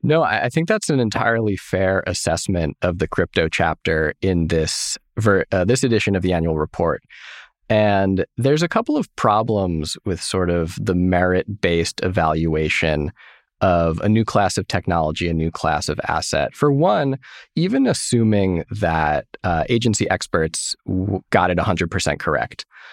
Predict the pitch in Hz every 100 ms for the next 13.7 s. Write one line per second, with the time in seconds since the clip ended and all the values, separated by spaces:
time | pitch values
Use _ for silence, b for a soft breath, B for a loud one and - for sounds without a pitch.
0 | B 104 104 123 139 - 196 190 143 120
1 | 104 104 B B B - 101 98 123 123
2 | 117 104 110 101 104 101 92 - - -
3 | 101 90 87 85 - 113 - 101 101 92
4 | - - - 110 92 87 80 85 82 82
5 | - 90 87 82 82 80 - B B B
6 | _ - 92 85 80 - 127 - 147 135
7 | 123 120 113 117 101 95 90 95 95 87
8 | 85 - 98 85 87 82 82 78 90 85
9 | 80 85 - 85 80 82 80 80 82 82
10 | 80 80 80 78 - - B B B -
11 | 85 85 87 87 95 95 90 87 87 87
12 | - 87 76 78 139 139 131 131 - b
13 | b _ - 92 85 82